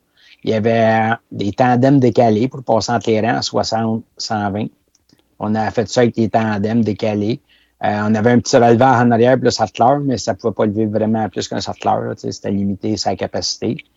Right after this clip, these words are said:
Après ça, on a eu le L R deux mille cinq S T. Euh, puis elle, c'était avec des seize point cinq, seize point un. La première qu'on a faite,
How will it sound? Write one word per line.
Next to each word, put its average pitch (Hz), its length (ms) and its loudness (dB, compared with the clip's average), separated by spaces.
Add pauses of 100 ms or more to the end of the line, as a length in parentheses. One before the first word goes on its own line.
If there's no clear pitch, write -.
(480)
Après 123 340 2
ça, 147 200 2
on 139 140 6
a 127 60 6
eu 131 280 8
le 123 120 6 (160)
L 127 220 4
R 131 220 4
deux 120 100 2
mille 117 160 2
cinq 127 340 -2 (120)
S - 220 -2
T. 107 180 -4 (1000)
Euh, 92 920 -6 (220)
puis 110 400 -2
elle, 131 340 6
c'était 117 720 0 (540)
avec 117 320 2
des 117 120 2
seize 120 240 0
point 117 200 -2
cinq, 123 220 -2
seize 113 220 -2
point 104 300 -4
un. 131 140 -4 (360)
La 120 140 0
première 123 320 4
qu'on 127 160 4
a 120 120 4
faite, - 240 2